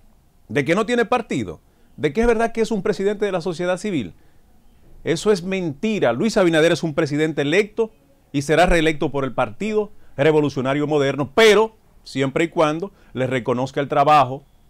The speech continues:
a una militancia que lo llevó al poder. ¿Lo podemos ver, maestro? Ah, bueno, pues, lo que quería era, eh, darle el espaldarazo, el apoyo a esa cantidad de compañeros del partido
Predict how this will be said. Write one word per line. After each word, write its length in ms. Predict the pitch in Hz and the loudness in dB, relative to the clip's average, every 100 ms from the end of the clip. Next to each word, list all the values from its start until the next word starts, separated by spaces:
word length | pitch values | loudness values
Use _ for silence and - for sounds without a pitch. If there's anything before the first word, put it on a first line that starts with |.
| _ | _
a 120 | 110 127 | -2 0
una 180 | 131 | 0
militancia 520 | 127 139 139 135 139 135 | -2 -4 -2 -4 -4 -6
que 60 | |
lo 80 | 120 | -6
llevó 180 | 101 98 | -6 -6
al 100 | 90 | -8
poder. 360 | 98 185 - - - _ - - - 123 | -6 -4 -6 -10 -20 _ -20 -20 -14 -10
¿Lo 120 | 120 | 0
podemos 280 | 160 196 185 | 0 2 0
ver, 120 | 147 | 2
maestro? 380 | 143 104 85 - - _ - _ - - _ _ _ _ _ _ _ _ _ _ _ _ _ _ _ _ _ _ _ _ _ _ _ _ - _ - | -2 -4 -12 -18 -20 _ -20 _ -20 -20 _ _ _ _ _ _ _ _ _ _ _ _ _ _ _ _ _ _ _ _ _ _ _ _ -20 _ 2
Ah, 140 | 135 | 6
bueno, 220 | 147 110 | 6 4
pues, 340 | 95 120 - - - - - - - | 2 2 0 -8 -20 -20 -20 -20 -8
lo 240 | 135 147 | 0 0
que 120 | 160 | 0
quería 280 | 151 175 208 | 0 4 6
era, 260 | 214 202 - | 6 4 0
eh, 340 | 147 147 147 143 | -2 2 2 4
darle 300 | 151 175 180 | 2 2 0
el 100 | 156 | 0
espaldarazo, 720 | 143 143 135 127 131 143 - | 0 0 0 4 4 4 2
el 60 | 120 | -2
apoyo 440 | 110 147 156 139 | 0 2 2 2
a 60 | 131 | 0
esa 340 | 131 143 120 | 0 0 -2
cantidad 520 | 131 123 - 110 120 123 | -2 -6 -6 -2 -2 -2
de 280 | 120 113 | -6 -8
compañeros 600 | - 110 101 107 123 135 110 | -6 -8 -6 -6 -4 -6 -6
del 120 | 101 | -6
partido 560 | 95 90 127 135 147 | -8 -8 -8 -6 -6